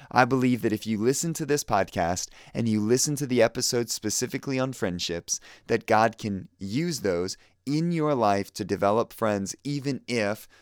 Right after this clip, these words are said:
you don't believe in him. So I encourage you to continue listening to it. Today, again, we're gonna be finishing up the third foundational truth of biblical friendship. If you haven't listened to the other ones, please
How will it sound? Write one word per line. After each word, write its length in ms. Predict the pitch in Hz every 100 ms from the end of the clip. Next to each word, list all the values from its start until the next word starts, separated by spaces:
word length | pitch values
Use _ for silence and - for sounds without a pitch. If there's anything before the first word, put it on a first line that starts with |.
| _
you 120 | 98
don't 220 | 113 107 98
believe 300 | 107 107 98
in 80 |
him. 240 | 92 92 - _ _ _ _ _ _ -
So 180 | - 143
I 100 | 123
encourage 540 | 123 - 135 131 107
you 140 | 117 117 - -
to 100 | -
continue 480 | 120 107 127 123 123
listening 480 | 107 101 107 101 95 - - -
to 220 | 131 113
it. 160 | 98
Today, 440 | - 123 104 113 123
again, 340 | 117 113 110
we're 80 | 107
gonna 180 | 110 117
be 140 | 107
finishing 480 | - 117 123 143 120
up 320 | 92 101 101 - - _
the 140 | 123
third 420 | 110 - 117 135
foundational 840 | 131 123 110 101 113 120 - 143 147
truth 440 | - - 104 107
of 160 | 104 87
biblical 460 | 110 107 127 120
friendship. 560 | 107 101 101 - 80 - - - - _
If 160 | - 113
you 80 | 131
haven't 280 | 160 185
listened 280 | 170 151 156
to 100 | 147
the 140 | 123 110
other 180 | 120
ones, 360 | 113 104 104 - -
please 400 | - 117 87